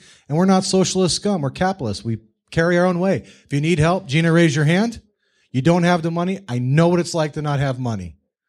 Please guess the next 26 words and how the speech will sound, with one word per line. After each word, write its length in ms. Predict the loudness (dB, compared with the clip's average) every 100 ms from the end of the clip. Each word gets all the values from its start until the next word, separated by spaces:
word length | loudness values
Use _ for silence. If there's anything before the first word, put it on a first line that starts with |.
| _ _ _
If 80 | -8
you 60 | 0
don't 180 | 2
have 160 | 4 2
the 60 | 2
money, 160 | 0
talk 260 | 2 0 0
to 80 | -2
Gina. 220 | -2 -2
We'll 180 | -2 -2
buy 240 | -4 -4
it 80 | -8
for 260 | -8 -4
you. 240 | -4 -6 -10 -14
We 160 | -10 -2
know 140 | 0
what 100 | 2
it's 160 | -2 -2
like, 260 | -4 -4
and 80 | -4
we 60 | -4
want 140 | -2
to 60 | -2
make 180 | -4 -4
that 160 | -6
happen. 360 | -6 -8 -8